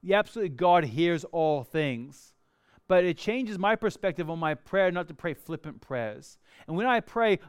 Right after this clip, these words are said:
"God, will you bless me?" is that, "God, will you do what it is that you want to do in my life?"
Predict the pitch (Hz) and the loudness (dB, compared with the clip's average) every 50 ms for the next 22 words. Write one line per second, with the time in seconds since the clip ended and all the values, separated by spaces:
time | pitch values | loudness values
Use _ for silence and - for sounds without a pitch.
0 | - 147 139 131 202 214 214 214 208 180 156 156 185 208 208 202 208 196 175 175 | -14 -14 -4 -2 2 6 6 6 6 4 0 0 4 6 6 6 4 2 -2 -4
1 | 185 190 190 175 143 170 165 170 175 180 - - - - 147 139 127 127 135 127 | -2 -2 -2 -4 -4 -4 0 2 2 2 2 0 -6 -10 -8 -6 -4 -4 -6 -6
2 | - - - - 175 156 180 170 156 143 120 123 190 202 202 214 220 - - - | -10 -14 -8 -6 -4 -2 -2 -2 -4 -6 -4 2 4 6 8 8 6 6 0 -8
3 | - - 160 165 208 233 262 277 294 294 294 262 220 202 208 226 240 247 247 196 | -12 -8 -4 -2 0 2 2 4 4 2 2 2 0 0 0 0 2 2 0 -2
4 | 156 135 151 202 226 247 269 277 277 269 240 214 220 233 240 247 247 233 233 220 | -4 -4 -2 0 0 2 2 2 0 0 0 2 2 2 2 2 0 2 4 6
5 | 196 190 - - 202 - 190 170 175 214 240 233 208 202 196 202 - - 208 190 | 6 6 4 2 -2 -2 -2 -4 -2 -2 -2 0 0 -2 -2 -4 -4 -6 -10 -10
6 | 139 147 185 185 180 180 175 170 170 160 160 160 160 165 165 160 147 139 120 - | -6 -4 -2 -2 -2 -2 0 0 2 4 4 4 4 4 4 4 2 2 -2 -6